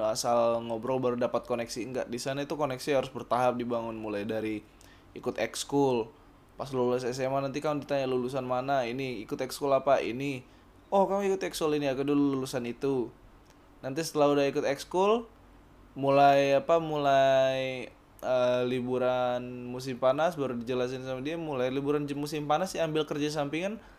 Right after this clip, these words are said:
Sama juga, na-, nyari koneksi supaya bisa kerja selanjutnya. <laughs> Jadi bener-bener nggak ada, apa ya, secara budaya di sana kata dia nggak, nggak ada namanya istilah, eh, apa sih sebutannya?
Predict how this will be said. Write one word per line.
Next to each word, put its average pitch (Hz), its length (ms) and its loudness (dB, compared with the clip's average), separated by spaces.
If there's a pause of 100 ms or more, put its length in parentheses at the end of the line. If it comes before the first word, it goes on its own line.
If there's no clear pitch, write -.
(400)
Sama 180 320 6
juga, 208 480 4
na-, 180 180 0
nyari 190 300 4
koneksi 196 480 2
supaya 170 240 -2
bisa 160 180 -6
kerja 165 240 0
selanjutnya. 165 560 -4 (400)
<laughs> 180 80 -4 (1400)
Jadi 165 200 4
bener-bener 165 480 2
nggak 156 280 4 (120)
ada, 147 320 2
apa 135 160 -4
ya, 110 120 -2 (840)
secara 151 440 4 (760)
budaya 151 480 4
di 151 160 -2
sana 156 480 -4
kata 143 240 -2
dia 151 160 0
nggak, 131 560 2
nggak 127 180 10 (100)
ada 160 120 2
namanya 139 400 2
istilah, 127 640 0
eh, 113 520 6 (1000)
apa 120 80 -14
sih 127 160 -10
sebutannya? 120 480 -8